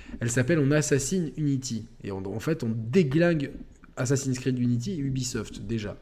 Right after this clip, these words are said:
dans la première émission. Et c'était il y a six ans et un mois. Donc, euh, c'était il y a longtemps. Donc, la,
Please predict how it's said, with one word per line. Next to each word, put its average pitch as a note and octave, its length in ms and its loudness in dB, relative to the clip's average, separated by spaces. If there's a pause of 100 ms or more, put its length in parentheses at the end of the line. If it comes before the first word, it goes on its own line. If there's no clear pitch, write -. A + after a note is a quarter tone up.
dans G#2 120 -8
la F#2 80 -8
première C#3+ 580 0
émission. B2 400 0
Et C#3+ 60 4
c'était C#3 240 -2
il C3 60 0
y G#2+ 40 0
a F#2 180 -6
six B2+ 360 -2
ans C#3 260 2
et G#2 400 -4
un B2 80 -2
mois. G2+ 320 -4
Donc, G#2+ 220 -12
euh, F#2+ 40 -10 (720)
c'était B2 260 0
il C3+ 40 6
y - 20 6
a B2+ 60 4
longtemps. B2 320 2
Donc, C3+ 160 0
la, B2+ 240 0